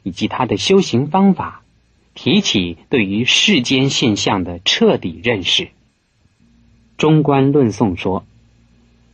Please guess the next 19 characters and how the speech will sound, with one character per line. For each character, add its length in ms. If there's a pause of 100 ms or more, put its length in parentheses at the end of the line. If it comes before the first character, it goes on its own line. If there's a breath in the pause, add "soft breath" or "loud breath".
(580)
：“因 300
缘 380
所 260
生 300
法， 400 (540)
我 280
说 480
即 240
是 220
空。” 340 (2000)
首 240
先 380 (160)
是 400
厌 400
离 180
世 240
间， 300 (1500)
结 180
果 280